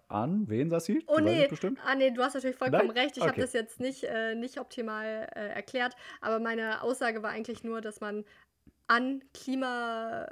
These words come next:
Speaker 2: äh, Wandel, wie soll ich das jetzt erzählen, an, an, an positive Auswirkungen, ah, an Institutionen, die sich positiv für die, die,
Speaker 1: <laughs>
Speaker 2: die Kli-, den, das Klima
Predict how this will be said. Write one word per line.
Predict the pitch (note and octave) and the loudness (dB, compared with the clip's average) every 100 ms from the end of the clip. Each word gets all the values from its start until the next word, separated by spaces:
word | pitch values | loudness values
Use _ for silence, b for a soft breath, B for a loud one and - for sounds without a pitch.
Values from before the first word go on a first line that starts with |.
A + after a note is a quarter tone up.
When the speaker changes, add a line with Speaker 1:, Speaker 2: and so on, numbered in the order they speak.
| - | -10
Speaker 2:
äh, | - G#3+ G#3 G#3 | -4 -2 -2 -4
Wandel, | G#3+ A3 G#3+ G#3+ G#3 G#3 G#3 - | -6 -4 -2 -2 -2 -4 -6 -12
wie | G#3+ G#3+ | -12 -8
soll | G#3 G#3 | -6 -6
ich | |
das | G#3 G3+ | -8 -12
jetzt | F#3+ - - | -12 -12 -14
erzählen, | A3+ G#3 G#3 - | -14 -10 -12 -8
an, | - G#3 | -6 -6
an, | - G#3+ B B | -6 -8 B B
an | G#3+ G#3 | -8 -8
positive | - C4+ B3 A3+ - A#3 A3 A3 G#3+ - | -4 -4 -2 -6 -6 -4 -2 -2 -2 -4
Auswirkungen, | - A3+ - G#3+ G#3+ A3 A3 G#3+ | -2 -4 -2 -4 -2 -6 -6 -10
ah, | G#3 A3 G#3 _ | -10 -12 -14 _
an | B3 | -2
Institutionen, | A#3+ D4 C#4+ C#4+ - D4+ D4+ | 0 0 0 0 0 0 0
die | B3+ | -2
sich | A#3+ A#3+ B B - | -6 -6 B B -2
positiv | D4 C4+ C4+ B3 | 0 0 -4 -2
für | A#3+ | 0
die, | A3 A3 G#3 G#3+ | 2 0 -2 -2
die, | A3 G#3+ | -2 -2
Speaker 1:
<laughs> | G#3 | -2
Speaker 2:
die | A3 A3 | -4 -4
Kli-, | - C#4 A3+ | -2 -2 0
den, | A#3 G#3+ | -4 -4
das | A#3 - | -8 -4
Klima | D4 D4+ C#4+ | 0 2 0